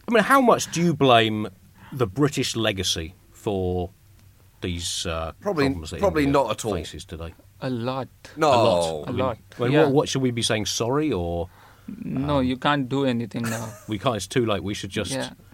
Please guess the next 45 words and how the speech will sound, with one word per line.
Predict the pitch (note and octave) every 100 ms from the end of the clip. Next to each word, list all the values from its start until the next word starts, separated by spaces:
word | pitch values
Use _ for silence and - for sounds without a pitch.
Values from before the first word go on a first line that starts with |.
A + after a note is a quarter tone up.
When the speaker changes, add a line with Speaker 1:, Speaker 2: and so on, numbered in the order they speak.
| - -
Speaker 3:
yeah, | - -
Speaker 1:
we | A#2
should | C#3
Speaker 3:
no. |
Speaker 1:
just | A#2+ -
go | A2 F#2+
home. | F#2+ F2 F2+ -
Speaker 3:
No, | D#3+
you | B2
Speaker 1:
We | C3
should | - C3
Speaker 3:
should | A2
Speaker 1:
go, | G#2 B2+
we |
Speaker 3:
make, | C3 A#2+
Speaker 1:
already | G2+ F2+
went | F2+
home, | - C3
Speaker 3:
make | C3
Speaker 1:
but | - -
Speaker 3:
more | C3 B2 - -
podcasts | A#2 G#2+ - A#2 G#2+ - - - - - B2
Speaker 1:
Make | C#3+ C#3+
more | D3
Speaker 3:
about | G2 D3
Speaker 1:
podcasts. | B2 F#2+ - - -
Speaker 3:
Yeah, | D3 E3 C3
like, | C3 B2+ - -
uh, | - A#2 A2+ G#2+ A2+ A2+
look | G#2 -
what | A2 G2+
happened | G#2+ G#2+ A2
to | -
you | G#2 G#2 G2+
after | G3 -
we | G#2 G2
left, | G2+ G2 - - - _ -
kind | - -
of | - - -
Speaker 1:
Right. | A2 G#2 F2+
Speaker 3:
that | A2
tone. | - - - - -
Speaker 1:
Yeah, | G#2 G2+
yeah. | G2+ G2+ - -
Speaker 3:
But, | A2 A#2+